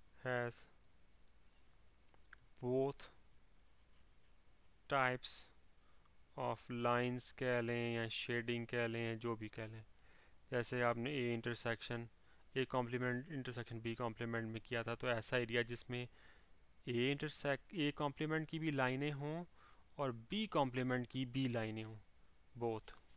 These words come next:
जब आप, मैं अब, अब वैसी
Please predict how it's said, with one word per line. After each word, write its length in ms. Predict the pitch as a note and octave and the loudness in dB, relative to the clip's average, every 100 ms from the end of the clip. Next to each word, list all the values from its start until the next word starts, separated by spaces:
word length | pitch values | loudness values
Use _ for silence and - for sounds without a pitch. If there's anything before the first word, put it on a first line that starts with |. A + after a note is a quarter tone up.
| - - - - - - - - - - - - | -20 -20 -20 -20 -20 -20 -20 -20 -20 -20 -20 -4
जब 180 | C#3 C3+ | 0 4
आप, 240 | C3 C3 - - - - - - - - | 4 4 -2 -20 -20 -20 -20 -20 -14 0
मैं 100 | C#3 | 4
अब, 100 | C3 | 6
अब 240 | B2 A#2+ | 4 6
वैसी 580 | A#2+ A#2+ - B2 G3+ F3+ | 6 6 4 -4 -4 -8